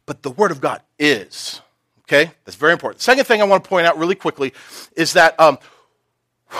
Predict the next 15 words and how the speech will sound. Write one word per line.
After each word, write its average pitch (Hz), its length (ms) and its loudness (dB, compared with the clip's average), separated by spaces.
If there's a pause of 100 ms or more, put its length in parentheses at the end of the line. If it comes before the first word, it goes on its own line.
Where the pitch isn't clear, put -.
(160)
what 311 240 2
encompasses 196 1040 -2 (580)
the 139 100 -4
term 143 420 -2
the 127 40 -6
word 127 300 -2
of 107 140 -10
God? 104 340 -4 (580)
If - 160 -4
I 277 160 8
were 294 100 2
to 226 40 -4
say 147 300 0
to - 120 -10
you, 139 200 -2